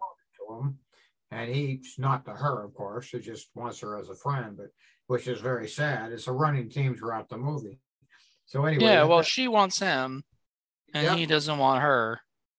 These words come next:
Speaker 1: Yeah. So anyway, so that's how it starts, and then we realize, my
Speaker 2: Well,
Speaker 1: God, bad.
Speaker 2: so who,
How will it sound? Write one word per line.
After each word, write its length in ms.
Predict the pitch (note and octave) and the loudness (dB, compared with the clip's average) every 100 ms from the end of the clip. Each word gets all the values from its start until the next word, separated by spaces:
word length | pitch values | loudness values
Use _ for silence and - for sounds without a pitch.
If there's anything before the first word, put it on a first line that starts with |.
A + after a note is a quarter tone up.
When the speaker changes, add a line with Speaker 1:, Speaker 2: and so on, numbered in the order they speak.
| _ _ - | _ _ -14
Speaker 1:
Yeah. 280 | A#2+ A#2 A2 _ _ - _ _ | -10 -10 -12 _ _ -20 _ _
So 400 | - D#3+ D3+ - | -2 2 2 0
anyway, 380 | D#3 C3 A2 G#2+ | 0 0 -4 -4
so 220 | C3+ - _ _ _ _ - | -4 -6 _ _ _ _ -4
that's 480 | C#3+ E3 - - D3+ | 0 0 -2 -8 -2
how 160 | C#3 | 0
it 100 | B2+ | 0
starts, 640 | - - F3+ F3 C#3+ - B2 | -4 -2 2 2 2 -2 -6
and 160 | A#2 | -6
then 120 | A#2+ B2 | -4 -4
we 160 | B2+ C3+ | -4 -2
realize, 380 | D#3 D3+ B2 B2 | -4 -2 0 -2
my 100 | A2 | 4
Speaker 2:
Well, 140 | E3 C3 | 6 6
Speaker 1:
God, 80 | C#3 _ _ _ - - - | 4 _ _ _ -16 -16 -14
bad. 560 | A#2+ C#3+ E3 - - - _ _ _ _ - | -8 -4 -4 -6 -10 -16 _ _ _ _ 2
Speaker 2:
so 320 | - A#3+ B3 | 8 8 10
who, 380 | D4 F#4+ G4 | 10 10 10